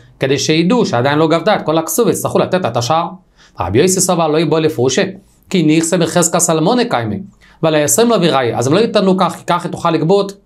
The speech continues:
גם את שיעורי הכסו וגם את המזוינס, מה שחייבים לה.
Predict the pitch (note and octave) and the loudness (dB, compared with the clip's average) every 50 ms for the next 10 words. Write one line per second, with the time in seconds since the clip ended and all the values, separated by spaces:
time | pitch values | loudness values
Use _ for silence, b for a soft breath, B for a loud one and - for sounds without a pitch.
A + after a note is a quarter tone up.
0 | - A#2 D#3 E3 D#3+ D#3 - - - C3+ C3 C#3+ D3+ D3 C3+ A2 G#2+ - - B3+ | -4 -2 -2 0 0 -2 -4 -4 -4 -2 0 0 2 2 0 0 -2 -2 -2 -2
1 | B3 G#3 G3 F3+ F#3 A3 A3+ G3+ G#3+ G#3+ G#3 G3+ G3 F3 G#3 G#3+ G#3 G3+ F#3+ - | 0 0 0 0 0 -2 -2 -2 -2 -2 0 0 0 0 0 2 0 0 -2 -2
2 | - F3 F#3 F#3 F#3 F#3 F#3 F#3+ F#3 E3 E3 D#3+ D#3+ | 0 0 0 0 0 0 0 2 2 4 4 2 2